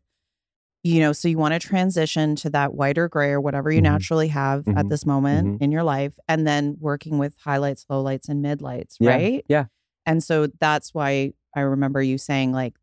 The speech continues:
Speaker 1: the demi, demi is
Speaker 2: Yeah.
Speaker 1: so powerful
Speaker 2: Yeah.
Speaker 1: because you're working away from that stain on your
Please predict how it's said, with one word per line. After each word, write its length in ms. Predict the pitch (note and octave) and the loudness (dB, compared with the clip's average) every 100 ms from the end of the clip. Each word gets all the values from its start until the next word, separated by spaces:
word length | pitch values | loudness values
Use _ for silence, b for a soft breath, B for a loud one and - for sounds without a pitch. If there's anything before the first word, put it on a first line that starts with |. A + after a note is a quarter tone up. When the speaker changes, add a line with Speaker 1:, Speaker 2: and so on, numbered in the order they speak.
| _ _ | _ _
Speaker 1:
the 100 | D3 | -2
demi, 480 | C3+ C3+ C3+ C3+ C3+ | 2 2 4 4 2
demi 560 | C3 C3 C3+ C3 C3 B2+ | 2 2 4 4 2 2
is 280 | C#3 C3+ - | 0 0 2
Speaker 2:
Yeah. 100 | G#2+ | 4
Speaker 1:
so 380 | C3+ C3 C3 - _ | 4 2 -2 -8 _
powerful 680 | - E3 F#3+ F3+ - C#3+ C3+ | -2 0 2 0 0 0 2
Speaker 2:
Yeah. 80 | C#3 | 2
Speaker 1:
because 380 | A2+ A2 C3+ - _ _ _ | 2 2 0 -4 _ _ _
you're 140 | D#3+ D3+ | -2 0
working 460 | D3 D3+ D3 D#3+ | 0 0 0 0
away 340 | D3+ C#3+ C#3+ C#3 | 2 2 0 0
from 240 | - D3 | 0 0
that 220 | C#3+ B2+ - | 0 -2 -6
stain 720 | - - - F#3+ F3 F#3 F#3 | -12 -14 -4 2 4 4 4
on 200 | E3 D3+ | 4 2
your 220 | C#3+ C#3 | 2 0